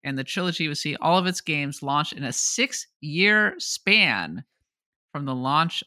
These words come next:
of Polaris. So they're making a brand new trilogy. So, I E, if Polaris is a twenty twenty-four game, the trilogy will be done by twenty thirty. Uh, Project Sirius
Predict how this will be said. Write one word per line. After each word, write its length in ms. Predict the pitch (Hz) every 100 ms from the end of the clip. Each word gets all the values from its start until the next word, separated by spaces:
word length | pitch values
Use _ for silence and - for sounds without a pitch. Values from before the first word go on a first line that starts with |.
| -
of 140 | 139
Polaris. 400 | - 131 123 -
So 100 | 127
they're 100 | 139
making 280 | 165 - 196
a 160 | - -
brand 580 | 139 127 151 190 202 208 - _ _ _ -
new 420 | 165 160 156 147
trilogy. 840 | - - 160 143 - - - - - _ _ _
So, 360 | - 143 131 -
I 140 | 143 147
E, 340 | 139 151 135
if 160 | 143 -
Polaris 480 | 143 143 143 143
is 140 | 135 131
a 20 |
twenty 260 | - 147 135
twenty-four 440 | - 127 - 127
game, 340 | 131 131 131
the 80 | 127
trilogy 480 | - 131 117 113 120
will 140 | 113
be 100 | 113
done 300 | 107 107 110 -
by 120 | -
twenty 500 | - 113 110 117 - _ _ -
thirty. 360 | 113 175 320 - _ _ _ - _ _ _ -
Uh, 260 | 175 151
Project 520 | - - 233 233 202
Sirius 960 | - - - 294 302 196 131 131 - -